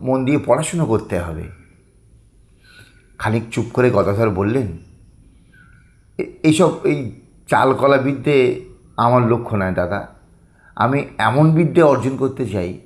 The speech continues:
যাতে যথার্থই জ্ঞান লাভ হয়, মানব জন্ম সার্থক হয়।" স্তম্ভিত হলেন রামকুমার।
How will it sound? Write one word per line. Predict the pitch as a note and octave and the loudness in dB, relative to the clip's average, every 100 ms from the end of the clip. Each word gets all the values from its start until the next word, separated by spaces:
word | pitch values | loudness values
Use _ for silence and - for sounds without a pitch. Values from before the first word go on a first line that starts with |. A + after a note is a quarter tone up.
| _ _ _ _ _ _ _ _ _ _ _ - | _ _ _ _ _ _ _ _ _ _ _ -6
যাতে | G#2 A#2+ C#3 | -2 -2 -2
যথার্থই | A2+ G#2+ A2 C#3 - D#3 G#2 | -2 -2 -2 -8 -2 -2 0
জ্ঞান | G#2 F#2 | -2 0
লাভ | F#2 G#2+ | 0 0
হয়, | G#2 A#2+ C3 - - _ _ _ _ _ _ | -2 -6 -6 -12 -20 _ _ _ _ _ _
মানব | G#2 G2+ G#2+ G2+ | -2 0 0 0
জন্ম | G#2 G#2 A2+ | 0 0 -4
সার্থক | - G2 - B2+ | -8 -10 -10 -12
হয়।" | - D#2 - - _ _ _ _ _ _ _ _ _ _ _ _ _ _ _ _ _ - | -10 -14 -16 -20 _ _ _ _ _ _ _ _ _ _ _ _ _ _ _ _ _ -20
স্তম্ভিত | - G2+ C3 D3+ D#3 | -8 -4 0 0 0
হলেন | C3 A#2+ A2+ | 0 0 2
রামকুমার। | F#2+ F2+ - F2+ D2+ | 0 -2 -6 -8 -8